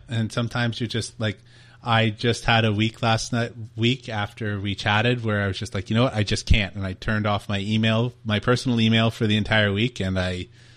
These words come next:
I had, didn't go on Twitter until this morning. And I just like, "Nope, I can't do things in the world right now. I go to my job 'cause I have to." <laughs>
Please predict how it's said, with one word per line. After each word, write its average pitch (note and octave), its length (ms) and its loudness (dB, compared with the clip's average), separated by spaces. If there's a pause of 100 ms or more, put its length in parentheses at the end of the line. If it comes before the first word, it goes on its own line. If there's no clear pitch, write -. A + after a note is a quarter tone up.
(340)
I G2+ 160 -2
had, G#2 280 -2
didn't A#2 220 4
go A2+ 160 4
on A2 180 4
Twitter A#2 440 2
until G#2 760 -4 (400)
this - 260 -6
morning. G#2 420 0
And G2 120 -2
I F#2+ 80 -2
just - 380 -8
like, G2+ 220 -2 (360)
"Nope, F3+ 260 4
I C3 140 2
can't C#3 280 2
do B2 180 2
things A2 360 0
in G#2+ 60 -2
the G#2 80 0
world F#2 320 -2
right F2+ 140 -6
now. F2+ 280 -4
I G2 140 -4
go C3 160 4
to C3 60 4
my A#2+ 140 4
job G#2 320 4
'cause - 160 -4
I F#2 60 0
have F#2 280 -6
to." D#2+ 200 -12
<laughs> - 60 -20